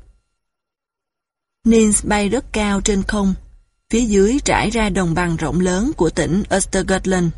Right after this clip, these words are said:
Chú đếm chơi các nhà thờ màu trắng mà những ngọn tháp nhô lên giữa các chòm cây.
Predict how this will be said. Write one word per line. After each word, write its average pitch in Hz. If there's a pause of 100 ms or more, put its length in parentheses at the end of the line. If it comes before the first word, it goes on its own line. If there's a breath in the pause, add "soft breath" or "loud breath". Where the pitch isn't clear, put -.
(1120)
Chú 214
đếm 220
chơi 190
các 262
nhà 196
thờ 185
màu 175
trắng 185 (280 soft breath)
mà 202
những 170
ngọn 151
tháp 214
nhô 196
lên 185
giữa 156
các 262
chòm 190
cây. 185